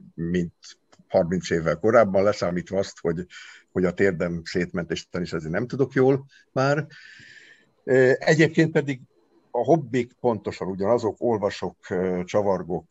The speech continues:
ö, utazni nagyon szeretek változatlanul, ez-, ezek vannak.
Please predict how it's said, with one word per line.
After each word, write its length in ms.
ö, 280
utazni 400
nagyon 240
szeretek 360
változatlanul, 840
ez-, 200
ezek 340
vannak. 260